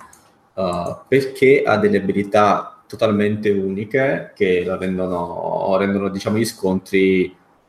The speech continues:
eh, simili ma anche unici rispetto al gioco base. Eh, tra queste un'abilità che mi è piaciuta di più è quella che ha Donkey Kong di, eh,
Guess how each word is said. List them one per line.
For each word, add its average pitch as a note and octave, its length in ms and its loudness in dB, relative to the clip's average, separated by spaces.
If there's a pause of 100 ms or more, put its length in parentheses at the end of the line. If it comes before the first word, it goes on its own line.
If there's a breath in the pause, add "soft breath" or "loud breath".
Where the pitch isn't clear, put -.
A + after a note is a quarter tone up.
(320)
eh, F#2 480 2
simili C#3+ 640 2
ma G#2 400 4
anche G#2+ 720 2
unici A2 400 -2
rispetto G2+ 420 -6
al G2 80 -4
gioco F#2 280 -6
base. F2+ 800 -2
Eh, F2 800 -6 (300)
tra G#2 160 -4
queste B2+ 400 0
un'abilità G2 560 0
che A2 80 -2
mi G#2+ 80 0
è G#2+ 40 -4
piaciuta G#2+ 280 -12
di G#2 100 -6
più A#2+ 360 0
è G#2 120 0
quella G#2+ 240 2
che - 80 -4
ha F#2 60 -2
Donkey G#2+ 340 0
Kong G#2+ 460 2
di, G2 180 0
eh, - 80 -6